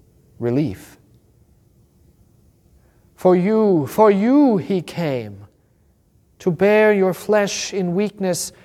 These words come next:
and to set you free from all your sorrow wholly. Yet the how still remains unanswered. That is because there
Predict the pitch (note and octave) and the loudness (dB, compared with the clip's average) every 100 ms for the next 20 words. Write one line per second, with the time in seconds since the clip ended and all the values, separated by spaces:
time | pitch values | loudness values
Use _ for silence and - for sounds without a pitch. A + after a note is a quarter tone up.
0 | _ _ _ _ - G3 F3+ F#3+ - A3 | _ _ _ _ -8 -6 -4 -4 0 0
1 | G3+ - G#3+ F3+ - A3 G#3+ G3 E3 F#3 | 0 -2 -4 -4 -4 0 2 0 -2 -4
2 | F3 - G3 G3+ G3+ F#3 E3 - G3 F#3 | -4 0 2 2 2 -2 -4 -6 -2 0
3 | E3+ D#3 - F3+ E3+ A2+ G#2+ - _ _ | 0 -2 -4 -6 -6 -8 -14 -20 _ _
4 | _ _ _ _ _ _ _ _ _ _ | _ _ _ _ _ _ _ _ _ _
5 | _ _ _ _ _ _ _ _ _ _ | _ _ _ _ _ _ _ _ _ _
6 | _ _ _ _ _ _ _ _ _ _ | _ _ _ _ _ _ _ _ _ _
7 | _ _ _ _ _ _ C#3+ C3+ C3 B2 | _ _ _ _ _ _ -6 -4 -6 -8
8 | - F3+ D#3 A2+ G#2+ G2+ - _ _ _ | -6 -4 -2 -4 -6 -10 -16 _ _ _
9 | _ _ _ _ _ _ _ _ - - | _ _ _ _ _ _ _ _ -6 2
10 | D#3 C#3 C3+ C3 B2+ B2 A#2+ A#2 - - | 2 2 -2 -4 -4 -6 -8 -12 -10 -10
11 | B2 A#2 A2+ - A2+ A2+ _ _ _ _ | -10 -10 -12 -16 -20 -20 _ _ _ _
12 | _ _ _ _ _ _ _ _ _ _ | _ _ _ _ _ _ _ _ _ _
13 | _ _ _ _ _ _ _ _ _ _ | _ _ _ _ _ _ _ _ _ _
14 | _ - C3+ C3 - B2+ - C#3+ C3+ - | _ -8 -4 -4 -4 -10 -6 -4 -4 -6
15 | C3+ B2+ B2 | -4 -4 -4